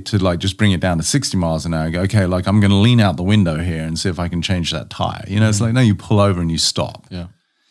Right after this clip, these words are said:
Speaker 1: So I think that's a beautiful reflection of, like, when people are going through hard times,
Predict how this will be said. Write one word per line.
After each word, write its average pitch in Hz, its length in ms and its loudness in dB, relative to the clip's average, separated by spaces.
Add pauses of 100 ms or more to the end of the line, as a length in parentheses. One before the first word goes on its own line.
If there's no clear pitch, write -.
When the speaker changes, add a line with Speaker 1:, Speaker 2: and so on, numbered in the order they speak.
(560)
Speaker 1:
So 98 520 0
I 107 100 2
think 101 320 0
that's 92 240 -2
a 92 40 0
beautiful 92 560 0
reflection 87 760 -4
of, 80 120 -6
like, 85 200 0
when 92 180 -2
people 104 240 2
are 92 40 2
going 95 200 2
through 90 220 -2
hard 85 260 -2
times, 92 680 -2